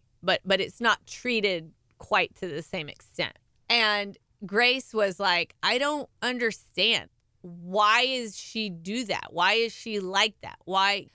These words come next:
why don't her parents say what you say?" Like, do you know what I'm saying? And, um, I'm like,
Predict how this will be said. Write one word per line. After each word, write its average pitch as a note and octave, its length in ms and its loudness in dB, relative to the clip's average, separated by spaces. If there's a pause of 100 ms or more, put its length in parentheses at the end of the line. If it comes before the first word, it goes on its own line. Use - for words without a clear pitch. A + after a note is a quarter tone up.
(160)
why A3 300 4
don't B3+ 240 0
her B3+ 140 2
parents A3+ 680 0 (300)
say C#4 400 2
what B3 280 2
you F4+ 180 4 (140)
say?" D3 380 -2
Like, A#3+ 260 0
do C#4+ 100 -8
you D4+ 60 -2
know D4+ 80 -2
what C#4+ 80 0
I'm C#4 100 -6
saying? D4 280 0 (140)
And, A#3 320 -2
um, G#3+ 300 0
I'm A#3+ 140 -6
like, A#3 180 -8